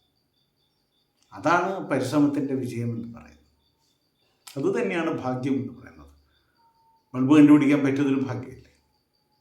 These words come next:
അങ്ങനെ നമ്മൾ ഓരോരുത്തരും പരിശ്രമം ഉണ്ടെങ്കിൽ കൂടെ കൂടെ ഇത്തരം വിഷയങ്ങൾ ഭാഗ്യമായിട്ട് നമ്മൾക്ക് കൂടെ വരും. അത്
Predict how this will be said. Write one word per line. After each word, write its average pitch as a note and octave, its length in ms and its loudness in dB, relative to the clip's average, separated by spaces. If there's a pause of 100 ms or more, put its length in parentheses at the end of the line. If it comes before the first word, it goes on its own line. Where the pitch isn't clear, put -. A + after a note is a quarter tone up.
(600)
അങ്ങനെ C#3+ 300 4
നമ്മൾ C3+ 180 2 (140)
ഓരോരുത്തരും C#3 540 0 (100)
പരിശ്രമം C#3+ 460 -2
ഉണ്ടെങ്കിൽ B2 360 -4 (800)
കൂടെ C3+ 280 2
കൂടെ C#3 220 0
ഇത്തരം B2+ 340 -4
വിഷയങ്ങൾ B2 380 -8 (400)
ഭാഗ്യമായിട്ട് A#2+ 680 -8
നമ്മൾക്ക് - 380 -20
കൂടെ - 200 -20
വരും. - 220 -20 (1400)
അത് D3 100 0